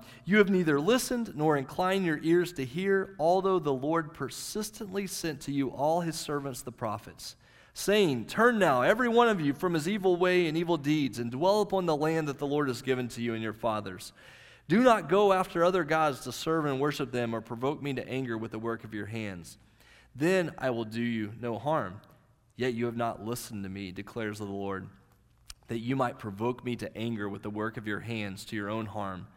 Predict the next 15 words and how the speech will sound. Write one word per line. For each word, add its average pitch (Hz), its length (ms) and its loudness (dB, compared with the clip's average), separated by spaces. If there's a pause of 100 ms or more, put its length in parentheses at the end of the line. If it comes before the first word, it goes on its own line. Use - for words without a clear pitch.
(400)
Therefore, 190 400 6
thus 165 260 4
says 190 220 2
the 175 100 -6
Lord 165 240 2
of 139 80 -2
hosts, 143 460 -2 (280)
because 185 540 2
you 170 100 6
have 120 140 0
not 165 320 0
obeyed 170 460 0
my 147 180 2
words, 117 680 -4
behold, 120 760 -2